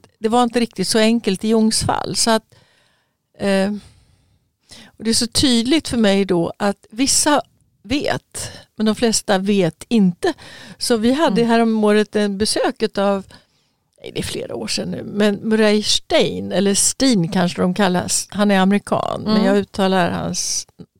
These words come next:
Speaker 1: efternamn på tyska, Stein.
Speaker 2: Mm.
Speaker 1: Och han är en,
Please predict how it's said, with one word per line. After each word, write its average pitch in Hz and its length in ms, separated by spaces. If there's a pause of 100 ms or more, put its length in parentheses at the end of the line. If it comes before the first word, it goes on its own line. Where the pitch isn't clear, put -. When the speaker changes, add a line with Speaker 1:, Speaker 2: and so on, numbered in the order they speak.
Speaker 1:
efternamn 190 520
på - 180
tyska, - 500
Stein. - 500 (200)
Speaker 2:
Mm. 196 140 (2250)
Speaker 1:
Och - 100
han 330 200
är 254 140
en, 226 200